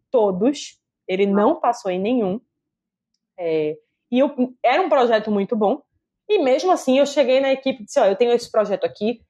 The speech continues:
é um projeto muito bom. A gente não passou em nenhum edital, mas eu acho que a gente tem que gravar", porque a gente gravou durante um centenário, né, de um poeta, e o filme todo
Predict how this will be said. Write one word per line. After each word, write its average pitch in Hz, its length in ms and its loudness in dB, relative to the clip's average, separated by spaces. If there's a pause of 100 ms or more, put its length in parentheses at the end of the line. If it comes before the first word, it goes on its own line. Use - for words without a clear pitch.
é 320 60 2
um 294 140 2
projeto 214 420 2
muito 185 240 -8
bom. 208 360 -2 (380)
A 294 80 2
gente 330 220 2
não 339 120 2
passou 285 240 0
em 254 60 2
nenhum 240 220 0
edital, 247 500 0
mas 330 180 0
eu 302 140 0
acho 269 180 0
que 311 60 -2
a 277 40 -2
gente 269 200 -4
tem 262 260 -2
que 262 120 -4
gravar", 240 400 2
porque - 220 -6
a - 20 2
gente 208 260 -6
gravou 196 300 0
durante 196 360 -2
um 247 100 -2
centenário, 240 800 0
né, 180 160 0
de 185 140 -6
um 185 100 -6
poeta, 170 440 0
e 190 60 2
o 196 60 0
filme 202 260 -6
todo 196 320 -2